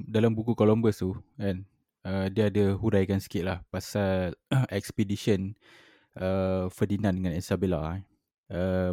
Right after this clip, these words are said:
masa, uh, dia bagi, uh, sponsorship, eh, dekat,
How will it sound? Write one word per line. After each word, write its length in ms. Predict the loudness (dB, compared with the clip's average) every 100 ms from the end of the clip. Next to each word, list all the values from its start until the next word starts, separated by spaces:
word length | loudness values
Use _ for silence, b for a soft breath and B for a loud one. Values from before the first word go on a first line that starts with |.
| -2
masa, 720 | -4 -4 -2 2 2 2 -2 -8 _
uh, 300 | -14 -8 -8 -8
dia 320 | -6 0 4 4
bagi, 640 | 2 -2 -2 -4 -4 -8 _ _ _ _
uh, 160 | -18 -18
sponsorship, 680 | -8 -6 -6 -8 -6 -6 -6
eh, 100 | -12 -16 _
dekat, 540 | -10 -8 -4 -2 -2